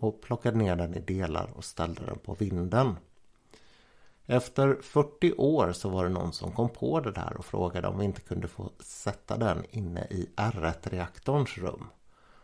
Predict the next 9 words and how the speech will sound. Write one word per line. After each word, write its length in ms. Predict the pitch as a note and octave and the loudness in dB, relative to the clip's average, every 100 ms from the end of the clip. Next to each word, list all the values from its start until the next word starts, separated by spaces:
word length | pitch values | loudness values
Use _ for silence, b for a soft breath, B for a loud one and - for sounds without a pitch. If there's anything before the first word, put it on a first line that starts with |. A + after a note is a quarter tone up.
| b - | b 0
Och 120 | C#3+ | 4
det 340 | E3 D#3 - | 6 4 0
tyckte 300 | - - - | -10 -10 -4
man 180 | F#2+ F2+ | -2 0
var 140 | E2+ | 2
en 120 | E2 - | 0 -2
alldeles 580 | F#2+ F#2 F2+ F2+ F2+ | -4 -4 -6 -6 -8
fantastisk 880 | - F#2 F#2+ - - - - B2+ - | -6 -6 -6 -4 -6 -6 -4 -4 -4
idé. 300 | A#2+ G#2 F2+ | -6 -4 -6